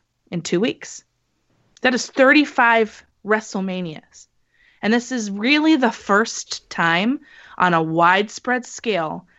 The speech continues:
that there's a strong possibility that women, credible, amazing, talented wrestling women, are going to main event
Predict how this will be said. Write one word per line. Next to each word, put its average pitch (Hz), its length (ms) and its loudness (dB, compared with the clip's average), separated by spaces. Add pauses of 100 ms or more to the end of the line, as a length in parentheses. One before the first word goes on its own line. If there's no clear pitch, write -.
(120)
that 190 220 0
there's 247 240 2
a 190 200 0 (360)
strong 262 1000 2
possibility 185 920 -4 (260)
that 170 340 0
women, 247 640 2 (120)
credible, 330 1040 4 (340)
amazing, 262 1080 4 (340)
talented 302 760 2 (240)
wrestling 180 800 -2 (180)
women, 170 640 -2 (560)
are 202 140 6
going 226 440 -2
to 233 140 -8
main 190 540 -2
event 165 580 -2